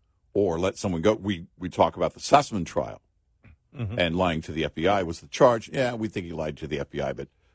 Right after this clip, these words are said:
Speaker 1: one juror said, "But, eh, there are more, there, there are more serious crimes. There, there are
Speaker 2: Right.
Speaker 1: bigger problems."
Speaker 2: There are bigger problems to look at that I really don't care about sitting on this jury. I don't
Speaker 1: Right.
Speaker 2: care about the specific crime that was committed because I believe there are bigger problems.
Speaker 1: Right.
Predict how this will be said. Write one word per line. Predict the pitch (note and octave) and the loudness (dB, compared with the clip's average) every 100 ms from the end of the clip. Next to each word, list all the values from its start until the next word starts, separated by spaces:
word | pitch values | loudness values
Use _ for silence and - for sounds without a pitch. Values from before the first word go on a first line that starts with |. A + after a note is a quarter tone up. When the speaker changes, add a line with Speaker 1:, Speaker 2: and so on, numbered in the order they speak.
| _ | _
Speaker 1:
one | D#2+ | -2
juror | D2+ D#2+ | 0 -2
said, | D2 F2 - | -2 -2 -2
"But, | D#2+ - - | -4 -8 -6
eh, | C#3 F#2 - _ _ _ _ _ _ _ _ | -2 -2 -6 _ _ _ _ _ _ _ _
there | - A2 | 0 2
are | |
more, | G2 F#2 E2 - _ _ _ | 2 0 -2 -6 _ _ _
there, | A#2+ C3 C3+ | 6 6 6
there | C3+ | 2
are | |
more | B2 G#2+ | 2 0
serious | - B2 F#2+ E2 | 0 0 0 -2
crimes. | - G2+ E2+ D#2 - _ _ _ _ | 0 2 2 -2 -10 _ _ _ _
There, | A2 A2+ | -2 0
there | - B2 | 4 4
are | |
Speaker 2:
Right. | A2 | 4
Speaker 1:
bigger | A#2 A2 | 0 0
problems." | - A#2+ A#2 G#2 | 4 4 4 0
Speaker 2:
There | A#2 | 2
are | C#3 | 2
bigger | D#3 C#3 | 2 0
problems | - D3 A#2+ | 2 2 2
to | - | -2
look | C3 A#2 | -2 -2
at | A2 G#2 | -2 -2
that | A2+ - - | -2 -4 0
I | A#2+ B2 | 4 4
really | A#2+ B2+ A#2+ | 4 0 0
don't | A2 G#2+ | -2 -2
care | C3+ B2+ | 0 2
about | G#2+ G#2+ F#2+ | 2 0 -2
sitting | - A#2 A2+ | -6 -4 -2
on | G#2+ | -2
this | G#2 G2 | -2 -4
jury. | - A2 D3+ B2+ F#2+ | -4 -2 0 0 0
I | G2+ | 2
don't | A2+ | 2
Speaker 1:
Right. | F#2 | 2
Speaker 2:
care | A2+ G#2+ | 0 -2
about | G2 G#2 F#2+ - _ _ | 0 -2 -2 -10 _ _
the | - G#2+ | -6 -4
specific | - - - C3 A2 | -4 -4 -2 -2 -4
crime | - B2 A2 | -2 -2 0
that | G#2 | -4
was | F#2+ | -6
committed | - C#3 C#3 G#2+ | -8 -4 -2 -2
because | G#2 A2 G2+ | -4 -4 0
I | G#2 | -2
believe | A2 G#2+ F#2+ | 0 -2 -2
there | G2 | -4
are | |
bigger | F2+ A2+ F#2 | -2 -4 -4
problems. | F2 - C3+ B2 G2+ F#2+ | -4 0 2 2 -4 0
Speaker 1:
Right. | A2+ G#2 | 4 4